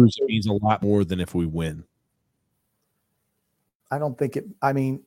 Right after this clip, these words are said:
Speaker 2: we lose, we tend to lose to Nashville a lot. Um, I don't know. Nashville
Speaker 1: Okay.
Speaker 2: putting a lot
Speaker 1: Well,
Speaker 2: of
Speaker 1: let's take
Speaker 2: pressure
Speaker 1: a
Speaker 2: on the
Speaker 1: look here.
Speaker 2: Stars here in the third period, though.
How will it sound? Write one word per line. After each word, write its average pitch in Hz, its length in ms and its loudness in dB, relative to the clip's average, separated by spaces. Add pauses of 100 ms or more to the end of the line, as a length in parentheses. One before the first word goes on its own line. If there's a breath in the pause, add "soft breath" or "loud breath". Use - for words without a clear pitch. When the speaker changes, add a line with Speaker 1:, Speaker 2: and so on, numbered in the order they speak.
Speaker 2:
we 139 160 -2
lose, 151 300 0
we 147 160 -2
tend 170 240 -2
to 147 60 0
lose 139 280 -2
to 139 100 0
Nashville 127 320 -2 (200)
a 120 80 -2
lot. 110 520 -2 (760)
Um, 110 500 -2 (880)
I 117 100 -6
don't 113 180 -6
know. 87 200 -16 (1700)
Nashville 135 300 4
Speaker 1:
Okay. 143 120 4
Speaker 2:
putting 123 160 4
a 107 40 0
lot 147 260 6
Speaker 1:
Well, 131 120 4
Speaker 2:
of 123 60 -2
Speaker 1:
let's - 100 -6
take 123 80 0
Speaker 2:
pressure 127 60 4
Speaker 1:
a 117 40 2
Speaker 2:
on 117 120 0
the - 40 -2
Speaker 1:
look 120 140 -12
here. 127 100 -2 (100)
Speaker 2:
Stars 123 180 -4
here 123 140 4
in 113 80 -2
the 107 80 -4
third 107 300 -6
period, 95 340 -8
though. - 180 -20